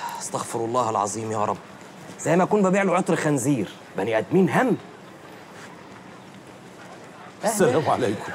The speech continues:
Speaker 1: عليكم السلام ورحمة الله وبركاته.
Speaker 2: ازاي حالك؟
Speaker 1: ازيك يا شيخنا؟
Speaker 2: ايه يا ابو عبد الرحمن؟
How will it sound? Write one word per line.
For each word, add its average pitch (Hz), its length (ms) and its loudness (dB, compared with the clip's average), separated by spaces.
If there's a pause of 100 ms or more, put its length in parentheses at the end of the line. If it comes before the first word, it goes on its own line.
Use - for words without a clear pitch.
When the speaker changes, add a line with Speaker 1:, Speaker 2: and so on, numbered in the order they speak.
Speaker 1:
عليكم 185 480 4
السلام 170 560 2
ورحمة 156 400 2
الله 160 280 4
وبركاته. 165 680 2 (520)
Speaker 2:
ازاي 117 420 2
حالك؟ 113 340 2 (240)
Speaker 1:
ازيك 160 360 2
يا 139 60 2
شيخنا؟ 139 420 0 (1080)
Speaker 2:
ايه 113 80 2
يا 127 40 6
ابو 113 120 4
عبد 104 160 4
الرحمن؟ 98 400 2